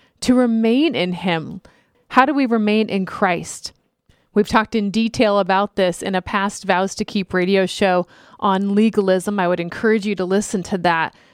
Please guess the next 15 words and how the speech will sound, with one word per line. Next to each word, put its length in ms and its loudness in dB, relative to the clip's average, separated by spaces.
But 100 0
let 100 2
me 100 2
give 180 0
it 120 -6
to 180 -4
you 300 2
in 180 -2
short 440 0
here. 320 -2
We 100 2
remain 460 2
in 160 -2
Jesus 380 0
Christ 680 -4